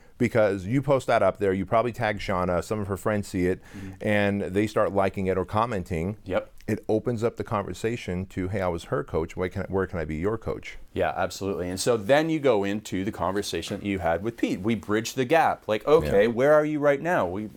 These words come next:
Speaker 2: understand that. Okay, here's where you'd probably like to be, right? Yes, absolutely.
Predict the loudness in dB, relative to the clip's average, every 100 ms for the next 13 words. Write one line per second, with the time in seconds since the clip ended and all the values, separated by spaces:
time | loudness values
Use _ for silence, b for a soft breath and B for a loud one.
0 | -4 -2 -2 -4 -2 0 2 2 0 B
1 | B B 0 2 0 0 0 2 2 2
2 | 0 0 2 0 2 2 2 2 0 -4
3 | -2 0 2 2 2 -4 2 2 2 0
4 | -2 -2 -2 -2 -4